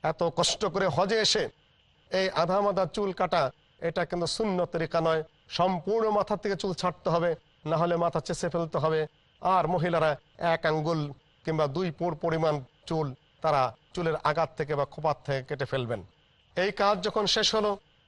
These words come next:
তখন তারা তোয়াফে ইফাদা করবেন। এখানে একটি বিষয় রয়েছে, এই পর্যন্ত করার পরে কিন্তু তাহাল্লুলে আউয়াল হয়ে গেল,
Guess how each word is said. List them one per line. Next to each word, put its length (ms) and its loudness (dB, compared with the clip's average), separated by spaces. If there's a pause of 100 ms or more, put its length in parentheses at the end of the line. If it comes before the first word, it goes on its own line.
(140)
তখন 300 0
তারা 220 2
তোয়াফে 420 0
ইফাদা 340 2
করবেন। 360 -2 (540)
এখানে 320 0
একটি 200 -2
বিষয় 300 0
রয়েছে, 420 0 (560)
এই 180 0
পর্যন্ত 640 -4
করার 440 2
পরে 300 0
কিন্তু 340 -4 (100)
তাহাল্লুলে 540 -2
আউয়াল 420 0
হয়ে 200 0
গেল, 180 -6